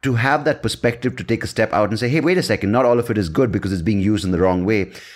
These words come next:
I wanted to get that point in the way you look at life and look at religion, the thing that you believe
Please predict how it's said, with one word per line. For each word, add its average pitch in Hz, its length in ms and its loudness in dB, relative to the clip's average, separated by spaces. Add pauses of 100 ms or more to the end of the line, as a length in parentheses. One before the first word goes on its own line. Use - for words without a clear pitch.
(100)
I - 80 2
wanted 143 320 2
to 107 80 -8
get 85 320 -2
that 90 280 -2
point 87 300 -2
in 82 240 -4
the 85 80 -2
way 87 160 0
you 92 240 0
look 90 180 0
at 82 140 -4
life 80 340 0
and 76 140 -4
look 87 160 -4
at 80 140 -6
religion, 82 340 -4
the 80 100 -2
thing 87 200 -4
that 82 160 -4
you 95 100 -2
believe 90 500 -2